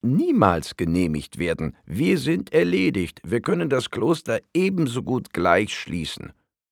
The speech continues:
Der Thai fuhr fort, den Bauch des Bürgermeisters zu streicheln und zu beklopfen. Und je länger er damit zugange war, desto mehr begann der Bürgermeister zu lächeln und zu kichern.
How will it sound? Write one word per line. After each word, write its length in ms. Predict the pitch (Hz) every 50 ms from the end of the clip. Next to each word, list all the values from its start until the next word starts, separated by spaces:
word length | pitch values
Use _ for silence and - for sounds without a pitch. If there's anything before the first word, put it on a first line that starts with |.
| _ _ _ _ _ _ _ _ _ _ _ _ _ _ _ _ _ _ _ _ _
Der 120 | - - - -
Thai 460 | _ - - - - 67 87 123 190
fuhr 300 | 190 - - - 175 165
fort, 340 | 156 - - 139 90 82 - -
den 160 | 78 71 67
Bauch 220 | - 64 62 -
des 200 | - - 73 -
Bürgermeisters 960 | - - 78 73 69 67 62 64 65 65 69 73 - - 73 71 73 - -
zu 200 | - - - 67
streicheln 840 | - - - - 60 65 76 76 71 - - 76 78 78 76 73 - -
und 160 | - 92 85
zu 160 | - - -
beklopfen. 640 | 76 - 101 - - 73 65 - - - - - - - _ _ _ _ _ _ _ _ _ _ _ _ _
Und 240 | - 104 101 - -
je 120 | 87 80
länger 400 | 71 69 92 123 185 226 240 233
er 160 | 240 - 104 82
damit 360 | 76 71 71 78 80 - -
zugange 680 | - - 85 73 65 64 - 64 58 62 62 57 52
war, 220 | 58 71 95 147 160 - - _ _ _ _ _ _ _
desto 260 | - 82 - - 80 73
mehr 340 | 73 69 67 69 69 65
begann 340 | 64 - 85 - 69 65 64 -
der 100 | 71 -
Bürgermeister 960 | 65 73 67 55 52 - - 55 57 57 58 64 62 - - - 76 73
zu 300 | - - - - 80 73
lächeln 520 | 69 76 127 214 - - 85 76 69 69 67
und 200 | 62 78 80 -
zu 180 | - - 71
kichern. 520 | 65 - - - 226 - - 76 64 57